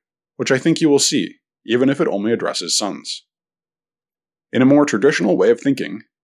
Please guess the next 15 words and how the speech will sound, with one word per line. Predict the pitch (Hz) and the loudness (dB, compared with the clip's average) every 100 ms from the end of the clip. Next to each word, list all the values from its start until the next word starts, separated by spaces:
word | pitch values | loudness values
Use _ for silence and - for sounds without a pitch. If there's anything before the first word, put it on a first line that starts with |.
| _ | _
speaking | - 123 120 110 | -4 -2 0 0
in | |
the | 101 | 2
masculine | 117 139 - 90 85 - | 0 0 -2 -6 -8 -6
includes | 110 - 143 - | -4 2 2 2
the | |
feminine, | - 87 - - _ _ _ _ _ _ _ - | -10 -14 -16 -20 _ _ _ _ _ _ _ -8
but | - | -2
that | 104 | 0
is | 107 | 0
a | 135 | 0
topic | - 92 - 78 | 0 -2 -2 -10
for | - | -8
another | 85 82 80 | -6 -6 -8
time. | 117 90 - | -6 -6 -8